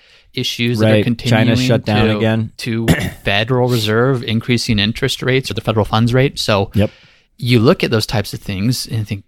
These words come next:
Speaker 1: "Geez, as investors, we know it's bad, but use the Fed as an example. We know they're gonna be raising rates.
Speaker 2: Mm-hmm.
Speaker 1: Shouldn't that be a reason, for example, to start making a change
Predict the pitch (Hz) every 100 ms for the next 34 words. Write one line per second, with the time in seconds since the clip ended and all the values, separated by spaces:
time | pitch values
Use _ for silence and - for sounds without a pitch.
0 | _ - 180 107 101 101 143 - 110 107
1 | 101 117 143 - - - 147 147 95 117
2 | - _ _ - 135 - 135 135 123 127
3 | 127 107 104 98 98 90 117 117 127 123
4 | 127 151 175 143 120 107 101 101 95 92
5 | - - - - 120 113 135 147 117 120
6 | 127 - 113 110 110 - 123 107 98 90
7 | 117 135 _ - 113 110 104 87 - 110
8 | - _ _ _ _ _ _ - - 147
9 | 185 113 - - - - -